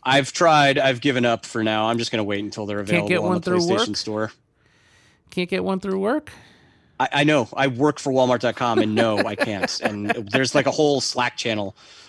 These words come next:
Speaker 1: at work with, uh, with, uh, a bunch of guys that, uh, this is what w-,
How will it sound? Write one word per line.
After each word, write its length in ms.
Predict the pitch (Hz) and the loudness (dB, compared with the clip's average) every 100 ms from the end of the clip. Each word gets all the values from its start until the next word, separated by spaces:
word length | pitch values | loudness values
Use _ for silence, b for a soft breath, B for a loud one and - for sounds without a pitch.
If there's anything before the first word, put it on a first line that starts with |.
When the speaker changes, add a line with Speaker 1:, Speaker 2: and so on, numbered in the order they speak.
| B | B
Speaker 1:
at 160 | 131 123 | -4 0
work 280 | 127 120 | 0 0
with, 220 | 120 110 117 | -2 -2 0
uh, 220 | 107 113 | 0 0
with, 300 | 113 - - | -2 -6 -4
uh, 220 | 113 107 | -2 -2
a 60 | 117 | -2
bunch 240 | 117 113 | -2 -2
of 60 | 110 | 0
guys 460 | 110 107 101 - - | 0 0 -2 -6 -4
that, 280 | 104 101 110 | -4 -4 -6
uh, 240 | 101 98 87 _ - | -4 -6 -10 _ -6
this 180 | 131 | -4
is 80 | 123 | -2
what 120 | 127 | -2
w-, 220 | 123 110 | -2 -6